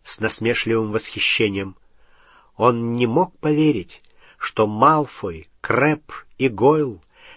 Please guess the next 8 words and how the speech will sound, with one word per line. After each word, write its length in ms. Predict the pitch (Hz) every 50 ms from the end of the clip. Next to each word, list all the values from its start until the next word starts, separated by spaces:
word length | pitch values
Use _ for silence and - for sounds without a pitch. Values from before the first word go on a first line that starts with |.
| - -
задержат 800 | 92 85 95 127 123 104 95 143 175 151 123 139 151 151 - 131
его 260 | 127 123 127 123 107
в 140 | - - 90
двух 420 | 85 82 87 98 151 160 - -
шагах 500 | - - - 151 139 113 135 139 - -
от 120 | 123 - -
цели. 460 | - - - 123 113 110 98 82 - - _ _ _ _ _ _ _ _ _ _ _ _ _ -
Медленно, 840 | 104 101 120 143 143 127 120 131 135 143 143 139 139 139 135 135